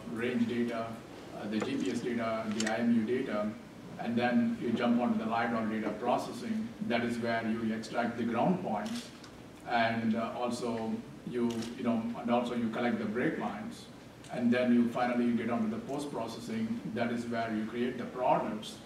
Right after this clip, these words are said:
uh, mostly, uh, the surface as well as the contours are the standard products that comes out of the lidar projects, but there are, there can be large number of derivative products that can be, uh, that can be derived from the lidar data.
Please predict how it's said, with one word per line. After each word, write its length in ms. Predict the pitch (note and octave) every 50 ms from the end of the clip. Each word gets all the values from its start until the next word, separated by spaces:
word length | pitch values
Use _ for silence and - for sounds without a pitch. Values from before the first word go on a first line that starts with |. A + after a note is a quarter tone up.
| - - - - - - A2+
uh, 280 | A2+ A2 A2 A2 A2 G#2+ A2 A2+
mostly, 560 | A#2+ D3 D#3 - - - A#2+ A#2 A#2 A2+ A2 - - - - - -
uh, 320 | A#2 A2+ A2+ A2+ A2+ A2
the 100 | G#2+ A2
surface 600 | G#2+ - - C#3 C3+ - C3+ B2+ B2 A#2+ A#2+ -
as 200 | B2+ - A#2+ A#2+
well 140 | - A#2+ A#2+
as 160 | A#2+ A#2 -
the 120 | - A#2 A2
contours 600 | A2+ - C3 C3+ C#3 - - A#2+ A#2+ A#2 - -
are 80 | A2+
the 180 | A2 G#2+ A2 G#2+
standard 480 | - - - - A2+ C3+ C3+ A#2+ A#2 A#2
products 440 | A#2+ A#2+ A#2 A#2 A2+ A#2 - -
that 200 | - - A2+ -
comes 260 | - A#2+ A#2+ A#2+ A#2 A#2+
out 80 | A2 A2
of 120 | G#2+ G#2
the 80 | G#2 G2+
lidar 380 | G#2+ A2 A2+ A2+ A2+ A2 G#2+ G#2 G#2+ -
projects, 480 | B2+ B2 A#2+ A#2 A#2 A#2 A2+ G#2+ G#2+ -
but 260 | - A2+ G#2+ G#2+ - - - - - -
there 120 | A#2 A#2+
are, 80 | A#2 A#2+
there 240 | A2+ A2 A2+ A2 -
can 160 | - A#2 A2
be 260 | A2 G#2+ G#2 A2 - - - - - - - - - - - - - - - A2 A#2+ A#2+
large 240 | C3 C#3 - -
number 320 | A#2+ A#2 A#2+ A2+ A#2+ A#2 A2
of 180 | G#2 - - A#2
derivative 520 | A#2 A2+ A#2 A#2+ A#2 A2+ A#2+ A#2 A#2+ -
products 480 | - - A#3+ - - A#2+ A2+ G#2+ - - -
that 160 | B2 A2 G#2+ -
can 160 | A#2+ A2+ A2
be, 240 | A2 G#2+ G#2+ A2 A2+ - - - - - - - - - - - - - - - - - -
uh, 240 | C3 B2 A#2+ A#2 A2+
that 160 | A#2 A#2 -
can 160 | - B2+ A#2+ A#2+
be 160 | A2+ A#2 A#2+
derived 400 | B2 - - - - - - -
from 160 | - A2 A2
the 60 | G#2+
lidar 400 | - A3 A3+ A#3 - - - G2+
data. 400 | - - G3+ F3+ E3 - - -